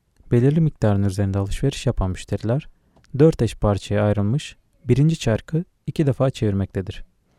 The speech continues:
Bu iki çevirişte gelen iki sayının toplamı altı ya da altıdan büyükse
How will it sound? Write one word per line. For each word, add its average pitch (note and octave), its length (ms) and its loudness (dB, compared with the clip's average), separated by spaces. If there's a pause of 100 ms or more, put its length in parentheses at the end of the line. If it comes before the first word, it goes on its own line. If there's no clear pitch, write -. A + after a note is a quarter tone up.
(600)
Bu B2+ 200 2
iki - 160 -2
çevirişte A#2+ 640 0 (400)
gelen A#2+ 220 2
iki D3 200 0
sayının G#2 340 0
toplamı A2+ 560 -2 (280)
altı B2+ 340 0
ya D3+ 100 2
da A2 60 0
altıdan G#2+ 440 -2
büyükse C#3 460 -2